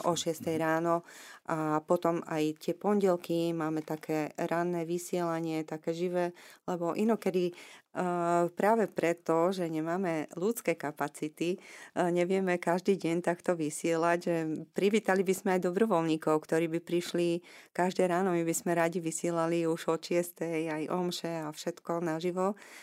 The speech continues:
Speaker 1: ale keďže, a, je menej ľudí a hlavne teraz v lete, a, dobrovoľníci odchádzajú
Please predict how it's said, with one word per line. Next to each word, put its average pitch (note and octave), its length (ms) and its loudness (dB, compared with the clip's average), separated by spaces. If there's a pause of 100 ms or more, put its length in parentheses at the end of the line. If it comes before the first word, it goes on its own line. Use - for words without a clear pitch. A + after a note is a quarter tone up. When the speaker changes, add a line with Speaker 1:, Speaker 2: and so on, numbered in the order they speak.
(200)
Speaker 1:
ale E3+ 320 -2
keďže, E3+ 640 0
a, E3 720 -4 (160)
je D#3+ 720 -4
menej E3 720 -2
ľudí F#3 420 -2
a E3 140 0
hlavne E3+ 320 2
teraz F3 320 2
v E3 160 0
lete, D#3+ 220 -4 (500)
a, D#3+ 320 0
dobrovoľníci E3+ 880 0
odchádzajú E3+ 500 -4